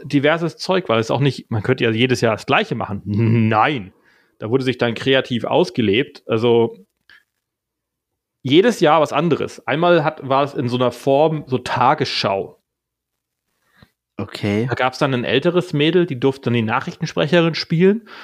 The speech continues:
Speaker 1: und die hat dann sozusagen das moderiert wie die Tagesschau. Und dann gab's, also bei Tagesschau hast du ja immer so Berichte zwischendurch.
Speaker 2: Ja.
Speaker 1: So, und die hat das immer zu den Berichten geschalten.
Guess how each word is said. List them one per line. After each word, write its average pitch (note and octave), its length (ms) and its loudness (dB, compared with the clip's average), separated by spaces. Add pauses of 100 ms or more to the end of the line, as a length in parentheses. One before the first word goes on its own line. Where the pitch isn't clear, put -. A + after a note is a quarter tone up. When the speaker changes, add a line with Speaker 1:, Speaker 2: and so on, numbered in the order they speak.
(120)
Speaker 1:
und B2 160 -2
die A#2 80 0
hat C3 120 -2
dann C#3+ 120 0
sozusagen B2+ 300 -2
das A#2+ 120 -6
moderiert A#2+ 460 2
wie A#2+ 80 -2
die A2+ 80 -10
Tagesschau. B2+ 840 -2 (420)
Und A#2+ 120 0
dann A2+ 140 0
gab's, A#2+ 360 -4
also A#2+ 200 2
bei A#2+ 120 0
Tagesschau D#3 300 0
hast D3 100 -2
du D3+ 40 0
ja C3+ 40 4
immer C3+ 100 2
so B2 100 2
Berichte B2+ 380 0
zwischendurch. G#2 680 -2 (300)
Speaker 2:
Ja. A2+ 200 -2 (420)
Speaker 1:
So, B2+ 180 2
und A2+ 100 -2
die C3+ 60 0
hat D#3 80 4
das D3+ 160 2
immer D3 160 0
zu D3 100 2
den B2+ 100 4
Berichten C3 380 0
geschalten. G#2 440 -2